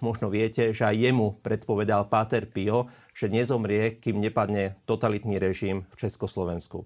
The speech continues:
Čiže aj v živote Wandy Pultavskej vnímame priamo či nepriamo stopy pokračo-, pokračovateľov spirituality svätého Františka. Ďalší samostatný príbeh by bol príbeh členov a členiek tretieho rádu svätého Františka.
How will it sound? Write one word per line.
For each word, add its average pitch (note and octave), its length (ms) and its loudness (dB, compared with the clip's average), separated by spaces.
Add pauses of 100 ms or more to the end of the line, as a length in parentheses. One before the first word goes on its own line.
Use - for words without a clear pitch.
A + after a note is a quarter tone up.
(380)
Čiže A#2 160 2
aj B2 80 6
v A2+ 140 0
živote D#3+ 340 2
Wandy C3 320 0
Pultavskej A2+ 800 0
vnímame A2 640 0 (380)
priamo A2+ 340 4
či - 160 -6
nepriamo G#2+ 800 0
stopy B2+ 480 -2
pokračo-, A2+ 560 -2 (320)
pokračovateľov G#2+ 880 0
spirituality G2+ 960 -2 (240)
svätého G#2 480 -2
Františka. G2 560 -2 (560)
Ďalší B2 400 2
samostatný B2+ 640 0
príbeh A#2+ 560 0
by G#2+ 160 -2
bol A2 160 2
príbeh G#2+ 480 -2
členov A#2+ 480 0
a F2 80 0
členiek A2+ 640 0
tretieho A#2+ 400 0
rádu G2+ 400 2
svätého G2+ 320 -2
Františka. G2+ 720 -2